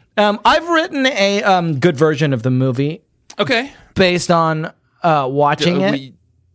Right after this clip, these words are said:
Speaker 2: is it just note for note the same movie?
Speaker 1: No. Do you wanna hear it, or do you wanna describe the film first?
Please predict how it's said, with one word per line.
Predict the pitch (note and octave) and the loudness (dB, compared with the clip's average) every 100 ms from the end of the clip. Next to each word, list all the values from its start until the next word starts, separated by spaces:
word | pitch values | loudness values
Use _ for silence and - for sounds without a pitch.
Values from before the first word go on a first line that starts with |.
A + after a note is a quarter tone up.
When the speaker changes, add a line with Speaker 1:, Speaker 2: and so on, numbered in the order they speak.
| _ - | _ -12
Speaker 2:
is | C#3 | -10
it | C3+ C3 | -10 -10
just | C3+ B2+ | -14 -12
note | C3 C3 A2+ | -10 -10 -10
for | B2+ | -10
note | G#2+ A2 - | -10 -10 -12
the | |
same | B2 A#2 G#2+ A2 A2+ _ _ _ _ _ - | -16 -16 -16 -18 -20 _ _ _ _ _ -20
movie? | - B2+ C#3 F3+ - _ _ _ | -16 -12 -12 -12 -16 _ _ _
Speaker 1:
No. | G3 F#3 F3 B2+ G2 - - | -2 2 2 0 -6 -14 -6
Do | C#3+ | 0
you | G#3 | 2
wanna | A#3+ A3+ | 2 0
hear | D#3+ F3+ A#3+ | 0 2 2
it, | C4+ C4 | 2 0
or | E3+ | 0
do | D#3+ | 0
you | E3+ | 0
wanna | E3 D#3 | 0 0
describe | C3+ B2+ - A#2+ A2 F#2+ - | -2 -2 -2 -2 -2 -6 -8
the | A#2 | -8
film | - B2 A#2 G#2+ | -4 -2 -2 -6
first? | - A2+ F#2+ - | -6 -8 -8 -16